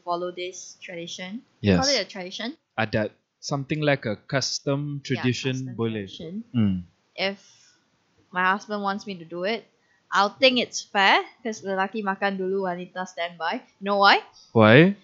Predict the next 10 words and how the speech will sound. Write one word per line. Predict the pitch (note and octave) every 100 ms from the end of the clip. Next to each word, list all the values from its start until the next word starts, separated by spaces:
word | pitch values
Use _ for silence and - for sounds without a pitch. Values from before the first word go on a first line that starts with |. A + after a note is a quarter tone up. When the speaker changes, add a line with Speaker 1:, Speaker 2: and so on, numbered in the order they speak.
| _
Speaker 1:
Because | A3+ B3
when | G#3 G3
I'm | G3
cooking, | G#3 G3+ A#3
I'm | G3 F#3+
eating. | F#3 F#3 G3 D#3+ - _ _ _ _ _ _ _ _ _ _ _ _ _
I'm | A#3+
gonna | B3 A#3 -
eat | C4 -
first. | A#3 G#3 -